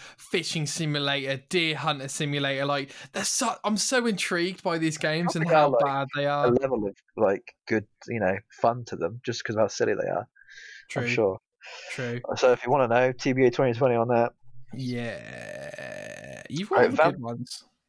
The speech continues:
Speaker 2: Vampire: The Masquerade Bloodlines two. We saw this at, at the, uh, thing, so
Speaker 1: Yeah. Yeah.
Speaker 2: I might keep an eye on this, actually. It looks like it could be fun. But I
Speaker 1: It
Speaker 2: didn't
Speaker 1: looks
Speaker 2: play
Speaker 1: like
Speaker 2: the
Speaker 1: it could
Speaker 2: first
Speaker 1: be
Speaker 2: one, so I don't know.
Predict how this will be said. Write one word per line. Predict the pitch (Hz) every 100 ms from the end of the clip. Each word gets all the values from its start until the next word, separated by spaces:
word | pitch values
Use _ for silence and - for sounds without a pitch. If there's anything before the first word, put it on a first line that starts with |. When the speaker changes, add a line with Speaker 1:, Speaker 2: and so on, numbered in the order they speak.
| _ _ -
Speaker 2:
Vampire: | 147 190 - 196 170
The | 135
Masquerade | 139 - 131 120 -
Bloodlines | 117 123 110 -
two. | - 78 73 - - -
We | 120
saw | 151
this | 131 123
at, | 127
at | 104 90 107 -
the, | 107 101 104 107
uh, | -
thing, | 123 123 123 131
so | - 95 95
Speaker 1:
Yeah. | 120 117 - _ _ -
Yeah. | 143
Speaker 2:
I |
might | 123 247
keep | 233
an | 147
eye | 143
on | 127
this, | 101
actually. | 95 113
It | 110
looks | 139 147 -
like | 117
it | -
could | - 110
be | 101
fun. | - - - _ _ _ _ -
But | -
I | 98
Speaker 1:
It |
Speaker 2:
didn't | 165
Speaker 1:
looks | 160
Speaker 2:
play | 165
Speaker 1:
like | 139
Speaker 2:
the | 135
Speaker 1:
it |
could |
Speaker 2:
first | 127
Speaker 1:
be | 175
Speaker 2:
one, | 127 123 127 - _ _ _
so | - - 113 110
I | 113
don't | 101
know. | 110 113 113